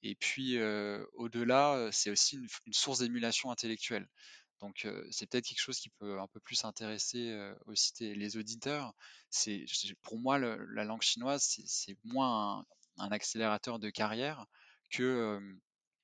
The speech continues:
une manière de découvrir d'autres cultures, d'autres langues. Ça peut sembler bateau, mais en fait, euh, de, de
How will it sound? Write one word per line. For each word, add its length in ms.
une 100
manière 280
de 60
découvrir 500
d'autres 460
cultures, 420
d'autres 320
langues. 180
Ça 120
peut 100
sembler 320
bateau, 400
mais 60
en 80
fait, 320
euh, 240
de, 140
de 80